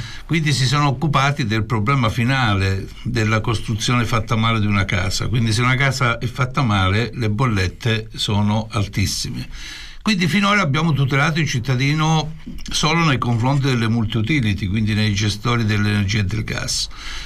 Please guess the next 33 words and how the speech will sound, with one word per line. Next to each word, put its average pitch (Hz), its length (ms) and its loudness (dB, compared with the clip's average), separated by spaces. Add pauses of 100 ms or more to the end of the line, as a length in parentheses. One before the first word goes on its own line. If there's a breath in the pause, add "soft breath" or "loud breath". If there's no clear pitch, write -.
(300 loud breath)
Dobbiamo, 185 560 2
secondo 123 460 0
me, 170 220 2
fare 117 180 0
un 113 140 0
passo 127 260 0
in 120 60 2
avanti 110 540 2
e 175 120 0
tutelare 123 440 2
il 98 40 0
cittadino 156 640 2
nell'efficientamento 113 1040 0
della 104 160 2
propria 107 260 -2
abitazione, 123 640 0
nella 110 220 2
ristrutturazione 131 800 0
della 117 140 2
propria 113 220 0
abitazione 180 800 2 (300 loud breath)
e 208 140 2
anche 226 340 2
nel 196 460 2
saperla 170 540 2
comprare, 107 720 0 (220 loud breath)
perché 127 260 0
si 123 140 0
sta 127 240 -2
creando 127 720 0 (360 loud breath)
una 135 260 0
situazione 139 840 0
dove 143 600 0